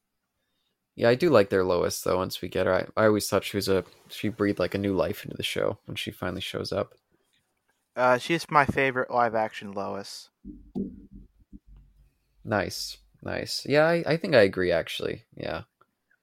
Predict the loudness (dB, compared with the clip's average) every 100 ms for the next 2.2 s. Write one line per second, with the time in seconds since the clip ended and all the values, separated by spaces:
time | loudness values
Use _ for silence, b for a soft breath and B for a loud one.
0 | _ _ _ _ _ _ _ _ _ _
1 | _ _ _ _ _ _ _ _ _ -12
2 | -12 -12